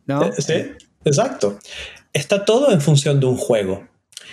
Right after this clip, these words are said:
Speaker 2: Y tiene elementos que son de juego. Entonces te dice, "No pierdas tus cien días seguidos de práctica". O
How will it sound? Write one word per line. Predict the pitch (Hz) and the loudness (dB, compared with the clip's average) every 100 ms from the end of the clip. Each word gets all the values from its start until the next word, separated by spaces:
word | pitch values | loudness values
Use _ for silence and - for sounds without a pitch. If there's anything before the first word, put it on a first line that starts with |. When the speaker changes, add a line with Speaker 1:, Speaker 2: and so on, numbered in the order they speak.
| - | -4
Speaker 2:
Y | 143 | -2
tiene | 180 202 | 0 2
elementos | 202 185 254 254 - | 4 4 4 2 0
que | 135 | -2
son | - 120 | 0 0
de | 117 | 0
juego. | - 101 92 - - | 0 0 0 -6 -12
Entonces | 143 135 139 | -6 -4 -4
te | 120 | -2
dice, | 143 139 | -2 -2
"No | 135 180 | 0 0
pierdas | 180 180 185 185 - - | 0 0 2 0 -2 0
tus | 160 170 151 - _ _ _ | 2 2 0 -4 _ _ _
cien | - - 175 190 165 | -10 -2 2 4 2
días | 170 175 156 | 2 0 0
seguidos | - 135 139 165 143 | 0 0 2 2 2
de | 131 | 2
práctica". | 131 - 143 - 110 104 90 - - - - - | 2 0 0 -4 -2 0 -2 -4 -16 -20 -20 -6
O | 139 135 127 120 | 2 4 4 0